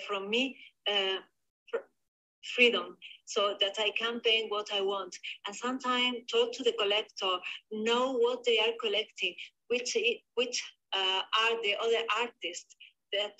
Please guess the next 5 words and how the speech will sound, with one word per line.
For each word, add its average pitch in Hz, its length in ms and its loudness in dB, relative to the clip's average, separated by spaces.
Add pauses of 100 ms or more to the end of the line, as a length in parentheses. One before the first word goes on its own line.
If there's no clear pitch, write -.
(200)
they 202 260 4
are 220 220 2 (100)
collecting. 208 600 -2 (880)
And 214 240 0 (200)
even 202 420 2